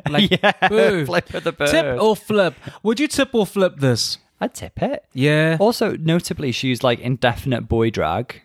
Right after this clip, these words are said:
Speaker 2: You
Speaker 1: Yep.
Speaker 2: know, she, she got out some boy nips. Um, the muscle suit and stuff. It was all funny. It was all entertaining. It was colourful. It was very Crystal. It was very her.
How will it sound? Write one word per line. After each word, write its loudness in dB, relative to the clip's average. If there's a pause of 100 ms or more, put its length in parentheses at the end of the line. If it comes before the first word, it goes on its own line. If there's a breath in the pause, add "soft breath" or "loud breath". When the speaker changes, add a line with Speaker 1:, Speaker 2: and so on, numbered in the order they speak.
(120)
Speaker 2:
You 0
Speaker 1:
Yep. 4
Speaker 2:
know, -2
she, -6 (100)
she -8
got 2
out 0
some 0
boy 2
nips. -4 (480 loud breath)
Um, 2 (580)
the 2
muscle 0
suit 0
and -2
stuff. 0
It -2
was 0
all 2
funny. -2
It -4
was -4
all 2
entertaining. 0
It 0
was 0
colourful. 0
It 0
was 0
very 4
Crystal. -2
It -2
was 0
very 2
her. -2